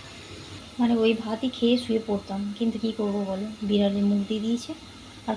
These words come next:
খাওয়া যাবে না ওই ভাত। তো চলো, এটা লাস্ট কাটবার রুটি, এই রুটি বলছি, পরোটা। তো চলো, আমার ফোনে বেশি চার্জও নেই,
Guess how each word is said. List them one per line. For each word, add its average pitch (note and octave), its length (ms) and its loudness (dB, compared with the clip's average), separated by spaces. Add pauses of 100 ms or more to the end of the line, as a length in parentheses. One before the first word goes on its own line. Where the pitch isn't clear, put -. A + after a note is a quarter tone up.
খাওয়া F#3+ 240 -2
যাবে F3+ 220 -6
না F#3+ 200 -2
ওই F#3+ 100 -2
ভাত। F#3+ 220 -4 (640)
তো A#3+ 80 0
চলো, A#3+ 260 4
এটা A#3+ 220 4
লাস্ট A3 280 -2
কাটবার A#3 340 0
রুটি, G#3+ 280 2 (380)
এই A3+ 140 6
রুটি G3+ 220 0
বলছি, F#3+ 280 -2
পরোটা। G#3+ 360 2 (920)
তো G#3 80 -8
চলো, A#3 300 2 (120)
আমার A3 220 0
ফোনে A#3 260 4
বেশি A#3 200 2
চার্জও A3 400 2
নেই, F3+ 160 -2